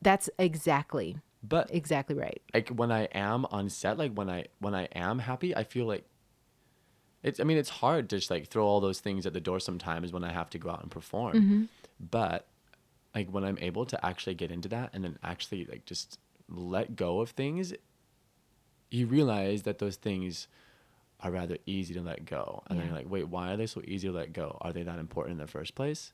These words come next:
Speaker 1: Mm-hmm.
Speaker 2: And I'm not, I'm not saying that to make that, like, everything sound trivial, because things can be really hard sometimes.
Speaker 1: Yeah.
Speaker 2: But, like, it just makes you, like, gives, like, perspective to a lot of things in life.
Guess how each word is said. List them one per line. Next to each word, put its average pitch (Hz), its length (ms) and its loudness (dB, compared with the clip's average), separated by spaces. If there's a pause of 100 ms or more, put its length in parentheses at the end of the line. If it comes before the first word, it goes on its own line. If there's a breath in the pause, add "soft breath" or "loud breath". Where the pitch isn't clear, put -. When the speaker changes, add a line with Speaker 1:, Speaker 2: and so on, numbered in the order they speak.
(120)
Speaker 1:
Mm-hmm. 151 160 -4 (560)
Speaker 2:
And 117 80 8
I'm 127 80 6
not, - 300 2
I'm 147 100 6
not 165 160 4
saying 143 200 2
that 120 160 0
to 127 60 -2
make 110 240 0
that, - 140 -4
like, 90 220 -4
everything 101 320 0
sound 87 240 -2
trivial, 76 560 -2
because 104 260 -2
things 113 240 0
can 120 160 -2
be 113 100 0
really 87 320 -2
hard 87 240 -4
sometimes. - 440 -8
Speaker 1:
Yeah. 180 200 -2
Speaker 2:
But, 113 360 4 (1160 soft breath)
like, 135 140 4
it 165 40 4
just 156 140 0
makes 170 280 2
you, 175 100 2
like, 147 140 0
gives, 135 180 2
like, 143 180 2
perspective 123 500 -2
to 113 100 -4
a - 20 2
lot 90 140 0
of 90 80 -8
things 87 240 -6
in 65 100 -8
life. - 340 -12